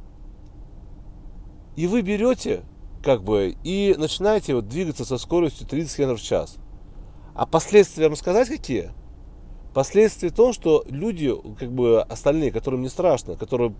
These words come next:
ну, привыкли ездить, они понимают, что там девяносто километров в час. Они едут, как бы, уже, как бы, на автоматизме, да, да, девяносто, там, сто километров в час и так далее. И вчера,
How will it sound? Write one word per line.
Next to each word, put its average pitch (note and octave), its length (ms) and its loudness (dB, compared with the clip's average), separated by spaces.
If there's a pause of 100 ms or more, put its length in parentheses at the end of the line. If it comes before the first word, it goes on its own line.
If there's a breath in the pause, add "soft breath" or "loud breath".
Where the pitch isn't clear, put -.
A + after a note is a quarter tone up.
ну, D#3 140 -6
привыкли D3 480 -2
ездить, A2+ 340 -2 (460 loud breath)
они E3 180 -2
понимают, A3 400 2
что C#3 140 -2
там A#2+ 100 -4
девяносто D3+ 360 -2
километров C#3 200 0
в - 40 -8
час. - 180 0 (340 loud breath)
Они C#3+ 260 -2
едут, A#3 360 4
как D3+ 160 -4
бы, C#3+ 140 0
уже, E3+ 320 4
как C#3+ 160 -12
бы, C#3+ 140 -2
на D#3+ 100 2
автоматизме, D#3+ 600 -2
да, C#3+ 200 4
да, B2 180 2
девяносто, C#3 560 0
там, B2+ 160 -2
сто G3 240 0
километров C#3+ 240 0
в - 20 -10
час B2+ 180 0 (320 loud breath)
и B2+ 40 -12
так C3+ 180 0
далее. A2 240 6 (460 loud breath)
И A#2+ 60 -8
вчера, G3+ 580 4